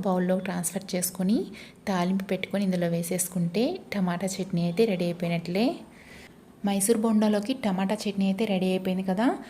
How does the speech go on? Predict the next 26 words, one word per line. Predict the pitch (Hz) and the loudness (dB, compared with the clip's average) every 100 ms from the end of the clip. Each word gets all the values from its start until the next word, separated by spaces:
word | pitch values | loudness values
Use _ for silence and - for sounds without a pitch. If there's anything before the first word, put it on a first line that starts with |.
| - - | -18 -2
ఇప్పుడు | 208 202 | 2 4
మనం | 220 214 | 6 4
మైసూర్ | 185 185 208 196 | 4 4 2 2
బోండా | 196 226 | 2 2
ప్రిపేర్ | 220 185 180 196 | 2 0 -2 -2
చేసుకుందాం. | 180 - 185 190 247 381 - - | -4 -2 -2 2 2 0 -6 -2
ఈ | 202 190 | 2 2
లోపల | 190 208 202 | 2 0 2
పిండి | 185 190 | 2 2
కూడా | 196 208 185 | 2 2 2
బాగా | 180 185 202 190 | 0 2 2 2
నానుంటుంది. | 180 180 180 175 180 190 254 403 - - _ _ - - - - - | 2 0 -2 -2 0 2 0 -2 -8 -20 _ _ -20 -20 -20 -12 -6
ఇప్పుడు | 196 214 214 | 0 2 2
డీప్ | 202 196 196 | 2 0 2
ఫ్రైకి | 214 214 185 | 0 2 0
ఆయిల్ | 180 190 | 0 0
పెట్టుకొని | 185 - 185 208 311 320 190 | -2 -2 0 2 4 2 2
ఆయిల్ | 202 220 196 | 2 2 2
బాగా | 185 202 220 | 0 0 0
హీట్ | 196 190 196 | 0 0 2
అయిన | 190 190 | 2 2
తర్వాత | 175 175 175 254 262 - | 0 -2 -2 -2 -2 0
ఫ్లేమ్ని | 190 190 226 214 | 0 2 2 2
లో | 185 185 | 2 2
ఫ్లేమ్లోకి | 190 180 185 226 | 0 0 -2 -2
టర్న్ | 202 | -2